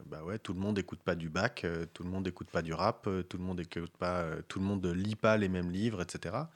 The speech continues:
Et donc, le jeu vidéo, il rentre, en fait, dans une ère de maturité sociale qui est effectivement d'être un objet divers.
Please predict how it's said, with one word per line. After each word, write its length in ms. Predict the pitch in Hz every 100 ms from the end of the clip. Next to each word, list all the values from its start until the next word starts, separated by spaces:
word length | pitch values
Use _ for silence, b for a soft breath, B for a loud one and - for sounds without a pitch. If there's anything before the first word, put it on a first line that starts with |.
| B B B B B
Et 80 | 98
donc, 260 | 104 131 120
le 100 | 95
jeu 120 | 104
vidéo, 340 | 95 90 135
il 100 | 117
rentre, 360 | 107 127 139 -
en 60 |
fait, 160 | - 131
dans 120 | 123
une 180 | 95 98
ère 140 | 107 101
de 100 | 92
maturité 560 | 90 - 85 87 90
sociale 500 | 87 82 - 117 135
qui 180 | - 87
est 40 | 87
effectivement 520 | - 85 - 85 113
d'être 260 | 90 -
un 120 | 80 76
objet 280 | 73 82
divers. 580 | 90 85 85 76 87 -